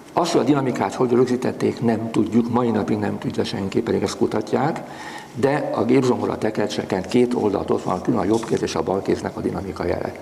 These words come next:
és le is játsza a dinamikát. Ö, na most, ö,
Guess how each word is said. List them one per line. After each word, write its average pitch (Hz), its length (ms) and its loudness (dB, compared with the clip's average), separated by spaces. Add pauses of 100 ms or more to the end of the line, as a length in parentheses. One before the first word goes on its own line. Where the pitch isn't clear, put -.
és - 220 -4
le 107 120 2
is - 140 0
játsza - 300 -4
a - 20 -6
dinamikát. - 540 -10 (1400)
Ö, 107 200 2
na 117 120 2
most, 135 260 0
ö, 123 180 4